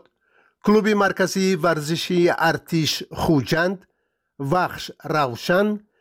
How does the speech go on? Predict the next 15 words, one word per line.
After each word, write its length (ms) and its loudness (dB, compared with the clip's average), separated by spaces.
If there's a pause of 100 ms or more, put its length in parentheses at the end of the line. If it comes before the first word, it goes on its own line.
(280)
استقلال 760 2 (220)
سروشن، 840 -2 (420)
پنشیر 680 0 (260)
ریگر 480 2 (100)
تدز. 420 0 (1400)
در 140 0
مسابقات 560 -2
امسال 560 2
قهرمانی 760 2
فوتبال 500 0
تاجیکستان 760 0
بین 260 2
دسته 320 0
های 280 4
لیگ 240 2